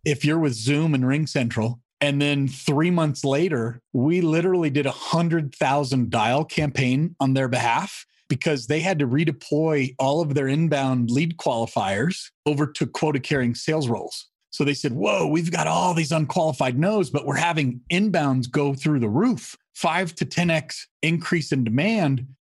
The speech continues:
I can't leave those inbound leads to chance. I need to get on them and I need to close them. But I also want to make sure that I go back to people who showed interest a year ago or six months ago." So recycle unqualified no's.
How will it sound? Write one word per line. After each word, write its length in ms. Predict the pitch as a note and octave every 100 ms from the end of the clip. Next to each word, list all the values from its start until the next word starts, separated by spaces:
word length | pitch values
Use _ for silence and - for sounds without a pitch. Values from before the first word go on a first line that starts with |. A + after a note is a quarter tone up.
| -
I 80 | E3
can't 420 | - A#3 F#3+ B2+
leave 440 | C3+ F3 G3+ C#3
those 500 | C3+ D3+ D3+ B2+ - -
inbound 500 | D#3+ G3 D#3+ C3+ C3
leads 380 | C3 B2 - -
to 140 | -
chance. 460 | - F3 E3+ - -
I 80 | C3
need 240 | D3 D3+
to 60 | B2
get 180 | B2+ C3+
on 240 | D3 F3
them 120 | C#3
and 140 | A#2+ A#2
I 80 |
need 160 | B2 B2
to 80 | A#2+
close 380 | - E3+ F#3+ C#3
them. 220 | G2+ F#2 _ _ _
But 340 | A#3+ F3+ F3 -
I 140 | C#3
also 340 | E3 F#3+ - D#3
want 180 | D3
to 40 | C#3+
make 220 | C#3+ C#3
sure 160 | - F3+
that 100 | D3
I 100 | C3
go 180 | C3+ B2+
back 340 | B2 C#3 -
to 80 | C#3
people 340 | C#3 C3 C3
who 140 | B2 A#2
showed 260 | - A#2+
interest 380 | A#2+ A#2+ B2+ - -
a 40 |
year 220 | C3 F3+
ago 200 | A#3 B2
or 120 | F#2 F#2+
six 280 | - -
months 200 | B2+ D3
ago." 180 | G2 D#2+ - _ _ _
So 180 | - C#3
recycle 680 | B2 D#3 - F3 E3 D#3 C#3
unqualified 680 | C3+ C3+ B2+ B2+ B2+ A#2 G#2+
no's. 560 | A#2+ C#3 B2 G#2+ -